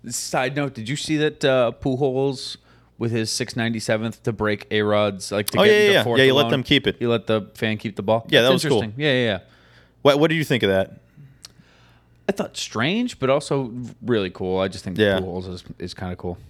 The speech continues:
Speaker 2: He seems like a guy that, I don't know, this is a complete guess, that wouldn't care too much about having these milestone baseballs. He, he just, he's like a ball, he's a ball player. Pujols is like, I,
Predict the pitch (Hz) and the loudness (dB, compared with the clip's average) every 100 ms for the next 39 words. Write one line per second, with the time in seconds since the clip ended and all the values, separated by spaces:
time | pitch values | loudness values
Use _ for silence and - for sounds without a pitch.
0 | _ _ - 170 392 349 285 190 156 147 | _ _ -4 0 0 0 2 4 4 4
1 | 123 95 107 135 147 131 104 117 117 107 | 2 -2 -4 2 4 4 2 0 0 -2
2 | 101 107 92 95 87 - 113 113 117 113 | 2 2 2 0 -2 0 2 4 2 2
3 | - - - - 127 117 110 123 117 117 | -6 -16 -20 2 4 4 2 0 2 0
4 | - 107 104 107 107 113 110 113 113 110 | 2 0 2 0 2 -2 0 0 0 0
5 | 120 117 113 113 _ - 120 113 120 117 | 0 0 -2 -8 _ 0 0 2 2 2
6 | 117 - 135 151 202 - 180 151 170 131 | 0 -2 0 0 0 0 0 2 2 2
7 | 107 127 185 175 110 101 101 95 - - | 0 0 2 2 2 -2 -2 -4 -6 -12
8 | - - 233 311 220 131 123 127 113 98 | -20 0 4 6 6 4 0 4 4 4
9 | 92 - _ _ _ - 196 | -2 -14 _ _ _ 4 4